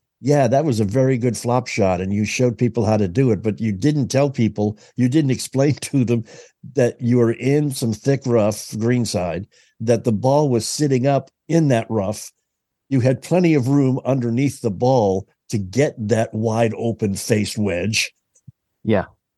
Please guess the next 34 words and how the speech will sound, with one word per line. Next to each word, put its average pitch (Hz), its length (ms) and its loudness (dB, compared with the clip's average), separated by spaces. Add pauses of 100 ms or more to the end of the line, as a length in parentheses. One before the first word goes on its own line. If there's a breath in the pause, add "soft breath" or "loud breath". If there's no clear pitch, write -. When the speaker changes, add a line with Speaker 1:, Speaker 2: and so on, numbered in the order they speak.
Speaker 1:
You 120 120 0
know, 107 320 0 (400 soft breath)
you, 120 140 -2 (100)
you 120 160 0
didn't 131 380 -2
point 135 260 0
out 127 240 2
any 151 300 0
of 117 120 0
those 135 300 0
things. 104 420 -2
You 110 140 0
just 110 360 -4 (280)
let 117 320 -2
people 131 300 0
to 113 100 -4
believe 123 640 0
that 110 140 0
you 113 100 -4
just, 113 180 -2
hey, 151 260 2
open 135 240 0
the 127 80 -2
face 143 360 2
and 98 100 -4
swing 165 320 -2
hard 135 320 2
and 123 140 -2
you're 147 120 -2
gonna 151 160 -4
hit 180 80 -2
a 175 60 -4
flop 208 280 -4
shot. 85 320 -10